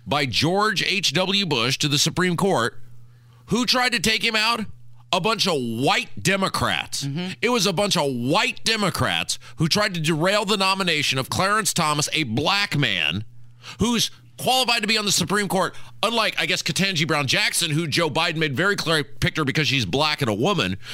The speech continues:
Speaker 1: Clarence Thomas was qualified to be on the Supreme Court,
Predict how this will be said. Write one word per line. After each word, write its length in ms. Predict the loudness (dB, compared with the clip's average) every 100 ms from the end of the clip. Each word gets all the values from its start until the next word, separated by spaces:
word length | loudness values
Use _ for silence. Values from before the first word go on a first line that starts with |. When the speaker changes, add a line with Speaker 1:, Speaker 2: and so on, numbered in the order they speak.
| -10
Speaker 1:
Clarence 400 | -2 0 0 0
Thomas 640 | -2 0 2 2 0 -2 -6 -10 -4
was 140 | -2
qualified 340 | 2 2 2 0
to 60 |
be 40 | 0
on 80 | 0
the 40 |
Supreme 260 | 0 0 2
Court, 400 | 0 0 0